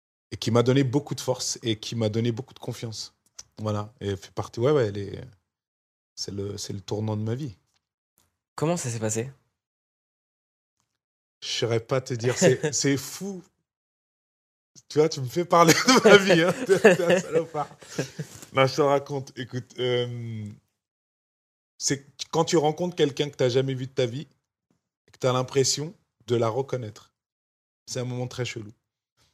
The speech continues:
Speaker 1: Voilà ce que ça m'a fait. C'est la seule personne au monde avec qui j'ai eu ça.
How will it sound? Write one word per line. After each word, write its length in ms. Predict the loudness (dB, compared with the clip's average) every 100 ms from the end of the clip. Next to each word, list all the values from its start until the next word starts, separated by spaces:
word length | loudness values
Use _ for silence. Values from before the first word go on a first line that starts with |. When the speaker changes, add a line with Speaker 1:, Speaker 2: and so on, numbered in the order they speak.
| _ _ 2
Speaker 1:
Voilà 220 | 4 4
ce 80 | 2
que 80 |
ça 140 | -2 -2
m'a 120 | -2
fait. 220 | -6 -6
C'est 140 | -2 0
la 100 | 2
seule 240 | 2 2
personne 320 | 0 -2 -4
au 60 | -4
monde 200 | -4 -2
avec 180 | -4 -6
qui 100 | -6
j'ai 140 | -6
eu 80 | -6
ça. 220 | -8 -12